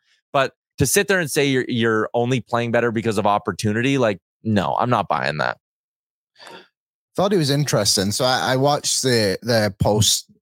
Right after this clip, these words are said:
Speaker 2: post game to see if there was more to it. And it was just straight up, like, the question was, like, "What do you," what was it? Rishaug tweeted it, right? He said,
Speaker 1: Mm.
Speaker 2: "Ask Kane why his line is working so well. Answer was short, just get an opportunity."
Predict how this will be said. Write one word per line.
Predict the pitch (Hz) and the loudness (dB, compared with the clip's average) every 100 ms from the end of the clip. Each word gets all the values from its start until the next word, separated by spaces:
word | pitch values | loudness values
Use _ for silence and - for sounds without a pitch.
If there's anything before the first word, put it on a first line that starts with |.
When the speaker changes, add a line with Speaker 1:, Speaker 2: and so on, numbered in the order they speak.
| - | -2
Speaker 2:
post | 135 120 - | 0 2 0
game | 123 127 | 0 0
to | 123 120 | 2 2
see | - 123 127 110 - _ _ _ _ _ _ _ - | 2 2 2 0 -4 _ _ _ _ _ _ _ -6
if | 139 | -2
there | 139 123 | 0 0
was | 110 | 0
more | 127 120 110 | 0 0 0
to | - 139 113 | -2 0 0
it. | 151 - | 0 0
And | 110 117 | -2 0
it | |
was | 120 117 92 | 2 0 0
just | 98 | -2
straight | - 98 90 | 0 0 0
up, | 82 | 0
like, | 82 85 | -2 -2
the | |
question | 92 110 - 101 | 0 0 0 0
was, | 95 95 95 | 0 2 0
like, | 90 - 107 | -2 -4 -10
"What | 98 98 | -2 0
do | 101 | 2
you," | 98 95 95 87 92 - | 2 2 2 0 -2 -2
what | 104 | 0
was | 95 82 | 0 -2
it? | 64 | -2
Rishaug | 98 101 - 110 107 | -2 0 0 0 -2
tweeted | - 90 69 | -2 0 0
it, | 71 | 0
right? | 69 90 98 | 0 0 0
He | 104 | 0
said, | 107 101 90 | 0 0 -2
Speaker 1:
Mm. | 95 - - - | -6 -12 -12 -2
Speaker 2:
"Ask | 147 - | -2 0
Kane | - 147 143 131 | 0 0 0 0
why | 120 127 | 2 2
his | 131 131 110 | 0 -2 0
line | 107 113 | 0 2
is | 113 98 | 0 0
working | 104 107 110 | 0 0 -2
so | 101 - 104 | -2 0 0
well. | 104 104 104 101 | 0 2 2 0
Answer | 95 107 104 107 | -2 0 0 0
was | 101 | 0
short, | - 104 95 | 0 0 0
just | - 104 - | 0 -2 0
get | 107 | 0
an | 98 - | 0 0
opportunity." | 95 - - 143 127 110 92 | -2 -2 -2 0 2 0 -2